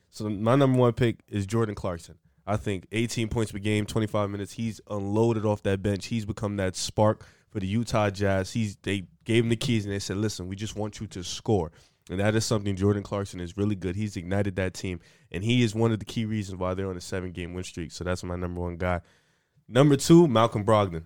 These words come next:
I think he's improved in every category. And it, it's, last year he kinda did the same thing and kinda fell off. But I don't think that's gonna happen this year, averaging twenty-three points a game. I think he's gonna be that efficient guy, and he's been running that team well, and they got them at the top. So that's number two. And then number three,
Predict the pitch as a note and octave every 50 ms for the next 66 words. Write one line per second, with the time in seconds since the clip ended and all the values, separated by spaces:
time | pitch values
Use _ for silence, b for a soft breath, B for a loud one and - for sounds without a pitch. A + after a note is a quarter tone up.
0 | - - G2 A2 G#2+ B2 A#2 A2+ A2 B2 B2 A2 A#2 A#2 A2 - - C3+ B2+ B2
1 | G#2+ G2+ G#2 G2 E2+ G2+ G#2+ G#2+ A2+ G#2+ - A#2+ A2 G#2+ A2 A2 G2+ A2 G#2+ G#2+
2 | - F#2+ A#2+ B2 A#2 A#2 C3+ C#3 C3+ - _ - C3+ C#3 C3 - - - - _
3 | _ _ _ _ _ _ _ A#2+ A#2+ B2+ C3+ D3+ E3 E3+ - - F3 E3 D#3+ E3
4 | D#3 D3+ C#3+ D3 D#3 C#3+ C3+ C3 B2 - - C3 B2+ C3 B2 - C3 B2 A2 G#2
5 | - A#2+ G#2+ A2+ A2+ G#2+ - - A#2+ G#2+ G#2+ G#2 G#2+ A#2 B2+ - b b b b
6 | b b b - G#2+ A2+ A2+ A#2+ B2+ B2 A2+ - B2+ A2+ G#2+ G#2 G#2 - - A2
7 | G2 F#2+ G2+ G2 G#2 - G2+ G#2+ G#2+ G#2+ - - A2+ A2 G#2+ D2+ G2 G2 G2 G2
8 | F#2+ G2 - - A2+ G2+ G2+ F#2+ G#2 G2 - - G#2 G2 - - F#2 F#2 F#2+ F#2+
9 | F#2+ F#2+ G#2 - B2 A2+ A2 A2+ A#2 G#2+ G2 A2+ A2 G#2+ G2+ F#2 A2 A2 G2 G2+
10 | G2 F#2+ G2 - - - A2 - - G#2 F#2+ F#2 G2 F#2+ G2+ G2+ b b b b
11 | b _ - G2+ A2+ A2 G#2 G2 A2+ A2 G#2+ G2+ G#2+ G#2+ G#2+ G#2 G#2 G2+ G2+ -
12 | - - G2+ G2 G2 G2+ G#2 A2+ A2 G2+ F#2+ F#2+ F#2 F#2+ F#2 - - F2 F#2 F2+
13 | F2 _ - - G2+ F#2+ F2+ - - - F2 F2+ b b b b b - - G2
14 | - G2+ F#2+ F#2+ F#2 F#2+ - - A2 F#2+ F#2 G2+ G2+ G2+ G#2 G#2+ G#2+ A#2 B2 A#2+
15 | B2 A2+ - C3+ C3+ C#3+ D3 E3+ G#3